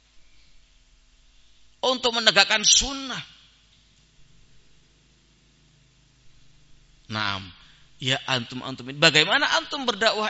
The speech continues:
ilallah? Bagaimana antum, eh,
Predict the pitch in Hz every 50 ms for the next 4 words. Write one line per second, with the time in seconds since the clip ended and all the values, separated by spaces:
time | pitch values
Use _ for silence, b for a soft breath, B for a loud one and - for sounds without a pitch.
0 | - 185 190 180 175 165 156 147 147 156 180 185 160 131 120 B B B B B
1 | B - 160 160 156 180 185 214 240 262 - - 302 311 - - 240 220 214 214
2 | 214 - - - - - - - - - - - - - - - 190 185 185 185
3 | 185 180 175 165